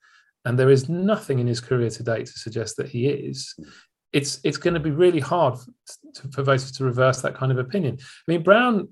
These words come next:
clawed some ground in the, the final year of that parliament, having hit that low ebb. People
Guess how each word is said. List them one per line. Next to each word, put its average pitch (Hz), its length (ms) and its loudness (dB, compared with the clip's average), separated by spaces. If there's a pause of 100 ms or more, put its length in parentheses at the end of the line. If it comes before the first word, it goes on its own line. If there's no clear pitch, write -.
clawed 147 320 2
some 143 140 -2
ground 120 320 2
in 110 560 -4
the, 156 120 -12
the 127 100 -6
final 117 360 -2
year 107 220 -2
of 101 100 -4
that - 200 -6
parliament, 107 500 -4 (100)
having 110 240 -2
hit - 180 -6
that - 180 -4
low 110 180 -4
ebb. 120 180 -6 (140)
People 127 400 -4